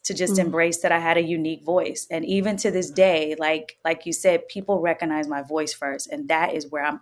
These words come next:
Speaker 1: humbly grateful to know I, I do have something unique. And,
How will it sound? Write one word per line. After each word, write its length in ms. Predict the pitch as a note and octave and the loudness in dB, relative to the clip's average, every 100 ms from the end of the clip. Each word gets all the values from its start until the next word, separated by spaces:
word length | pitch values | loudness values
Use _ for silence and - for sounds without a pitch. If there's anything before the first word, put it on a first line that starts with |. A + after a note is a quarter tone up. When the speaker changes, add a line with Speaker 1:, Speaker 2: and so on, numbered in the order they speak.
| - | -6
Speaker 1:
humbly 360 | E3+ D#3+ D3+ C#3+ | -4 -2 -4 -6
grateful 540 | D3+ D3 - C#3+ D3+ _ - - _ | -6 -8 -8 -8 -10 _ -20 -20 _
to 120 | - F3+ | -4 0
know 140 | F3 | 2
I, 200 | D3+ E3 F3 | 2 0 -4
I 100 | E3 | -4
do 260 | F3 G3 | -2 0
have 200 | G3 G3 | 2 0
something 380 | - F#3 E3 F3 | 0 -4 -2 -2
unique. 480 | E3 D#3+ F3 G3 - | -2 -2 -4 -8 -6
And, 380 | D#3+ D#3+ D#3 | -4 -2 -4